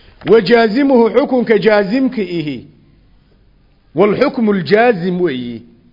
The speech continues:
Wa jaazimuhu, xukunka jaazimka ihi. In lam yaqbal, hadduuna aqbalaynin.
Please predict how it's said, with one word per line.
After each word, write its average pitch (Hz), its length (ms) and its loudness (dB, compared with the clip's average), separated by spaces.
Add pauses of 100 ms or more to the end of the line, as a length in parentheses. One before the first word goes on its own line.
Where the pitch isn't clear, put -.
(380)
Wa 220 160 4
jaazimuhu, 226 720 2
xukunka 247 480 0
jaazimka 214 680 -2
ihi. 160 420 -6 (720)
In 214 200 2
lam 269 180 0
yaqbal, 220 460 0
hadduuna 214 520 -2
aqbalaynin. 175 920 -2